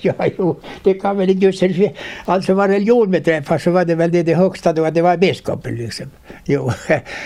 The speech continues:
Ja, då ringde, det var väl han kyrkoherden, han här som bestyrde om med Jon då, att, att, att jag skulle ha hit honom. Och han frågade mig inte heller om vi skulle ta hit honom.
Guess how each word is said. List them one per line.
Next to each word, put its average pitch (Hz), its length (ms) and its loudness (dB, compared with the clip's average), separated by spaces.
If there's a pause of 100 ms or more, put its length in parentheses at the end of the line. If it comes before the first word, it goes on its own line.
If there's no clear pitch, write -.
(340)
Ja, 190 240 4
då 180 80 2
ringde, 175 340 0
det 165 60 4
var 165 180 4
väl 160 180 2
han 143 260 0
kyrkoherden, 143 680 0
han 127 140 0
här 123 320 -2
som 117 400 -2
bestyrde 113 480 -2
om 110 120 0
med 110 100 0
Jon 107 300 0
då, 104 200 -6
att, 120 160 -8 (840)
att, 127 220 -2
att 127 260 -4
jag 120 100 0
skulle 113 200 -6
ha 113 80 -4
hit 113 280 -8
honom. 110 180 -8
Och - 140 -6
han 123 120 -4
frågade 170 380 2
mig 127 100 0
inte 101 140 -2
heller 117 260 0
om 127 60 -2
vi 127 100 -4
skulle 117 220 -2
ta 117 60 0
hit 165 280 0
honom. 127 220 -10